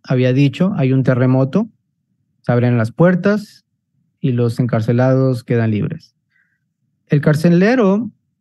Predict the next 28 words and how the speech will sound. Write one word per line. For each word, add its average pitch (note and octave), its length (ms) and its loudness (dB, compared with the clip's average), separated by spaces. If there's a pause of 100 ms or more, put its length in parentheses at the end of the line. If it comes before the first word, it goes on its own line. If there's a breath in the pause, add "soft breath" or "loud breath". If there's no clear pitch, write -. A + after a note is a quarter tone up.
(880)
ah, C3+ 420 -2 (680)
se E3 140 2
quiso D#3 240 2
quitar D#3 280 2
la D3 120 2
vida, D#3+ 240 2
entonces D#3 340 0
aquí C#3 160 -2
le C3+ 80 0
puse C3 240 -2
entre B2+ 180 0
comillas, C3 400 -2
estaba B2+ 360 -2
atento D3+ 440 0
a C#3+ 40 2
lo C3 100 0
que B2 80 -6
estaba C3 240 -2
ocurriendo. B2+ 640 -2 (720)
Pablo C3+ 440 0
aprovecha C3 580 -2
esa C#3+ 120 0
oportunidad A#2+ 640 -2
y, C#3+ 40 0
le, C3 160 0
y B2 120 -4
lo A#2 120 -2
detiene. C3 580 -2